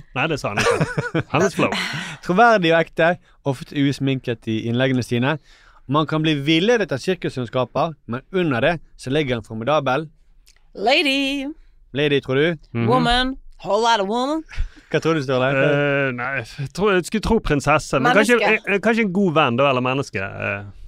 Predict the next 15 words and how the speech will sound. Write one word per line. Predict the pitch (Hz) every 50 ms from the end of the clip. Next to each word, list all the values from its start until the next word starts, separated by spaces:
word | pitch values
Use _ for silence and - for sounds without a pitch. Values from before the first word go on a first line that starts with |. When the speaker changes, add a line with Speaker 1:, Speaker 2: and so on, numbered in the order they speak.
| - - - - - -
Speaker 2:
Ja. | - 117 143 160 156 -
Speaker 1:
ja, | - 117 120 147 160 139 113 - - -
jeg | 135 123
tror | - - 135
kanskje | 123 110 101 113 110
det. | 107
Lipgloss? | 113 143 139 - - 131 127 131 - - -
Nei, | 117 110
jeg | 120 123
Speaker 2:
Nei. | 123
Speaker 1:
vet | 123 - -
ikke. | 104 107 117 - _ _
Speaker 2:
En, | - 113 127 131 127 123 - _ _
eh, | - 110 113 113 113 113
formidabel | - - 131 139 139 143 151 156 139 139 139 139 127